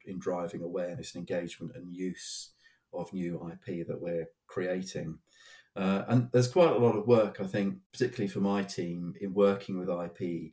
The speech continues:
creators in, I suppose, winkling out the, I suppose, the goodness, the content, the benefits. Uh, and, and again,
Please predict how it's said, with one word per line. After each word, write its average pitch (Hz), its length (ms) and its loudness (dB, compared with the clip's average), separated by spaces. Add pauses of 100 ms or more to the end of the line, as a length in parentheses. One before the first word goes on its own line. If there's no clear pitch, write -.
(160)
creators 87 720 -4
in, 90 420 -2
I 98 40 -8
suppose, 92 260 0
winkling 92 560 -2
out 87 260 -6
the, - 140 -10 (320)
I 101 40 -8
suppose, - 280 -8
the - 80 -10
goodness, 92 500 -4
the 95 80 -8
content, 90 540 -6 (100)
the - 60 -8
benefits. - 800 -6 (520)
Uh, 90 280 -4
and, 92 120 -4
and 92 220 -2
again, 92 500 2